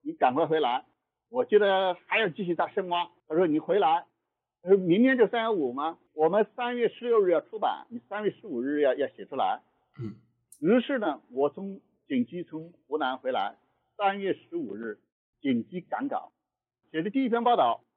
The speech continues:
Speaker 1: 叫什么呢？“地下作坊造水提炼花生油，本报记者越乡千里追油记。”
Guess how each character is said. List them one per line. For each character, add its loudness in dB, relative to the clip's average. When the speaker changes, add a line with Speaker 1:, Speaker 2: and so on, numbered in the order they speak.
Speaker 1:
叫 -6
什 2
么 0
呢 -2
？“地 -2
下 6
作 0
坊 -4
造 2
水 -2
提 -14
炼 -2
花 0
生 -4
油， -2
本 -4
报 2
记 -14
者 -6
越 2
乡 -4
千 -6
里 -4
追 0
油 4
记。” -2